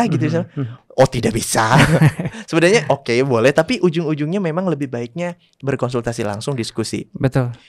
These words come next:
Speaker 1: Dan ketika ketemu, eh, diskusi, eh, ngobrol,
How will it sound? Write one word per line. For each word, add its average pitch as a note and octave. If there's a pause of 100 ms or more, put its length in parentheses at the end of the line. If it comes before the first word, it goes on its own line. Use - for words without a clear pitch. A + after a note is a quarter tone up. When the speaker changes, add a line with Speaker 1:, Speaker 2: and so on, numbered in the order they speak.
(120)
Speaker 1:
Dan G#3+
ketika A3+
ketemu, G3 (260)
eh, C#3
diskusi, F3
eh, B2
ngobrol, D3